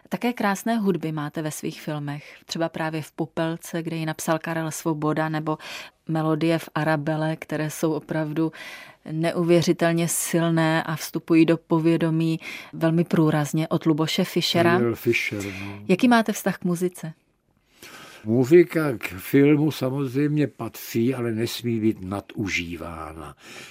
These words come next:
Speaker 2: Když se dívám na pohádku, během které se odspívá celkem deset písniček, tak za prvé ty melodie jsou samozřejmě rozdílné.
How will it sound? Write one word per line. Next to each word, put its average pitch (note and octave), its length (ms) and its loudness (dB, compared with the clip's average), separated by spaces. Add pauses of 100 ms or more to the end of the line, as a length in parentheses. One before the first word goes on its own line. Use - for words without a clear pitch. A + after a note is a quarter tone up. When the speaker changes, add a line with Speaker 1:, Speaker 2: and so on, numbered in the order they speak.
(100)
Speaker 2:
Když A2+ 220 -2
se C3+ 120 4
dívám B2 440 0
na A2+ 120 -4
pohádku, B2 680 -6
během G#2+ 380 -2
které B2+ 420 -2
se - 180 -6
odspívá C3+ 840 0
celkem A#2 520 -2
deset B2 640 -2
písniček, A#2 840 -6 (640)
tak F#2+ 260 -6
za F#2 220 -2
prvé C3+ 680 2
ty C3 120 4
melodie B2 560 4
jsou A#2 220 0
samozřejmě A#2+ 640 -2
rozdílné. A2 1000 0